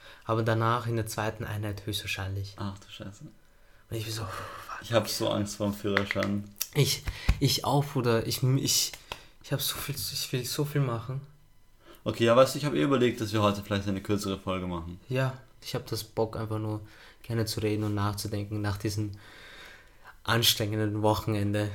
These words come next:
Speaker 1: <laughs> von mir selber.
Speaker 2: Dann lass
Speaker 1: Deswegen.
Speaker 2: einfach jetzt noch die Denkaufgabe machen.
Speaker 1: Dann bitte.
Speaker 2: Und dann lassen wir es gut sein, weil die Leute wollen eine kürzere Folge.
Speaker 1: Ja, dann geben wir denen eine,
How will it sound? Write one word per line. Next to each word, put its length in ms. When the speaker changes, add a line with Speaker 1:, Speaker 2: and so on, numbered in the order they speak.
Speaker 1:
<laughs> 100
von 300
mir 120
selber. 600
Speaker 2:
Dann 140
lass 140
Speaker 1:
Deswegen. 180
Speaker 2:
einfach 200
jetzt 220
noch 140
die 100
Denkaufgabe 720
machen. 500
Speaker 1:
Dann 200
bitte. 380
Speaker 2:
Und 120
dann 540
lassen 280
wir 40
es 100
gut 160
sein, 180
weil 240
die 80
Leute 320
wollen 240
eine 160
kürzere 380
Folge. 380
Speaker 1:
Ja, 80
dann 320
geben 200
wir 100
denen 320
eine, 140